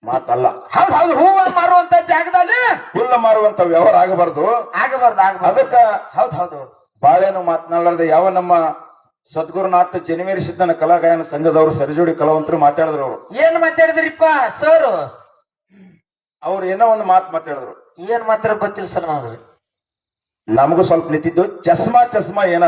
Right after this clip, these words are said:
Speaker 1: ಅಂದ್ರ ಅವರು.
Speaker 2: ಓ ಹೌದು, ನಮ್ ಸರ್ಗ್ರಿ ಅಂದಾರಿ ಸರ್, ಅದು ಈಗ ತಿಳಿತು ನನಗರಿ.
Speaker 1: ಅದಕ್ಕ
Speaker 2: ಹಾ.
Speaker 1: ಮತ್ತ ಪ್ರಥಮದಲ್ಲಿ ಬಂದು ಕೂರ್ಗಿನೂ ಅವರೇ ಕೊಳ ಕಟ್ಟಾರ.
Speaker 2: ಕಟ್ಟಾರಿ.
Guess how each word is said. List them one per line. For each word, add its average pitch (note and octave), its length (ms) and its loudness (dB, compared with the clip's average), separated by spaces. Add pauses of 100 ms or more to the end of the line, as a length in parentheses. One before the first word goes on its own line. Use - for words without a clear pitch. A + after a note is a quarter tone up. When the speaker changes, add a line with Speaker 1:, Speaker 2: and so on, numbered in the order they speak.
Speaker 1:
ಅಂದ್ರ C#3 160 -4
ಅವರು. - 200 -6 (380)
Speaker 2:
ಓ B3+ 100 4 (360)
ಹೌದು, A3 220 -6 (160)
ನಮ್ C4 160 -6 (100)
ಸರ್ಗ್ರಿ G#3 420 -2 (1600)
ಅಂದಾರಿ C#4+ 300 0
ಸರ್, A#3 200 2
ಅದು A3 200 2 (220)
ಈಗ C#4+ 100 -8 (100)
ತಿಳಿತು B3+ 260 -6
ನನಗರಿ. G#3+ 420 0 (840)
Speaker 1:
ಅದಕ್ಕ F3 260 -2 (460)
Speaker 2:
ಹಾ. F4+ 140 2 (680)
Speaker 1:
ಮತ್ತ A#3 240 0 (1200)
ಪ್ರಥಮದಲ್ಲಿ C#4+ 560 0
ಬಂದು C#4+ 280 2
ಕೂರ್ಗಿನೂ C4 460 0
ಅವರೇ D4 420 4
ಕೊಳ - 200 0
ಕಟ್ಟಾರ. C#4+ 420 -2 (360)
Speaker 2:
ಕಟ್ಟಾರಿ. E4+ 520 0